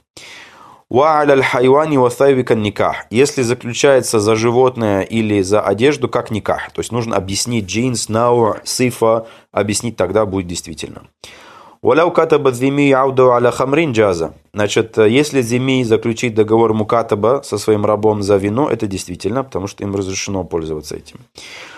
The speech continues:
"Ва айюма аслама фалиль мауля киматуль хамр". Кто бы из них не принял ислам, либо раб, либо, э, значит, э, мауля,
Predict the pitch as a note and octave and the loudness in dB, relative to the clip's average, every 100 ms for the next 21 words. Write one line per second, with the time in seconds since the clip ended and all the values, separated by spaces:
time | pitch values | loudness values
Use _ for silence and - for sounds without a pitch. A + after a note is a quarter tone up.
0 | - - A2+ D#3 E3 D3+ C#3+ C3 D3 - | -20 0 4 4 4 4 2 0 0 0
1 | D3 D3 D3 C#3+ - - B2 A#2+ A#2+ C3 | 0 2 0 -2 -10 0 2 2 2 2
2 | C3 A#2+ A#2+ A2 G#2 F#2+ - E2+ D#2+ - | 4 2 0 -2 -2 -2 -2 -4 -6 -10
3 | - D3 C#3 B2+ G#2 G#2 A2+ A#2 - A2 | 2 4 4 0 0 -4 -2 -4 -4 -4
4 | A2+ G#2+ F#2+ - _ A2 A2 G2+ F#2 - | 0 2 0 -4 _ -2 0 0 -2 -2
5 | B2+ D#3 D#3+ G#2+ G2 F#2 G2 A#2+ A#2+ F#2+ | 0 0 -4 -6 -2 2 2 2 -2 -6
6 | F#2+ F2+ F2 D2 - _ - E2+ D#2+ D#2+ | -2 0 2 0 -6 _ -6 -2 0 -2
7 | D2+ C#2+ - _ - - - _ _ - | -4 -6 -12 _ -20 -20 -20 _ _ -10
8 | F2 - F2 - - - - - - F2 | -8 -6 -8 -8 -12 -12 -12 -14 -14 -2
9 | A2 C3+ D3+ F#3+ | 2 4 2 0